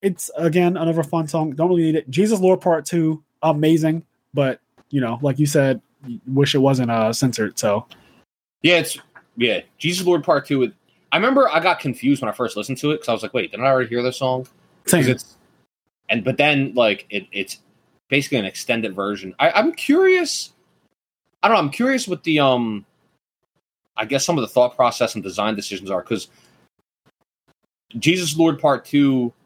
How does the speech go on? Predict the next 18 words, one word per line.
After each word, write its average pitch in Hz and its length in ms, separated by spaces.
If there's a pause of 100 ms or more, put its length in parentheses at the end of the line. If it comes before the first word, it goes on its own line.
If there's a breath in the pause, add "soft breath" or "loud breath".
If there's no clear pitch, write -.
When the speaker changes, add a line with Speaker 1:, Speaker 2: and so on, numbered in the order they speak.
(880)
Speaker 2:
I'm 185 120
just 202 140
curious 262 360
why 143 580 (280)
they're 123 100
two 143 220
separate 131 320
songs 120 580
and 110 140
the 101 40
second 135 460
song 110 540 (560)
plays 117 440
half 123 340
of 104 80
the 95 80
first 107 360
song 90 420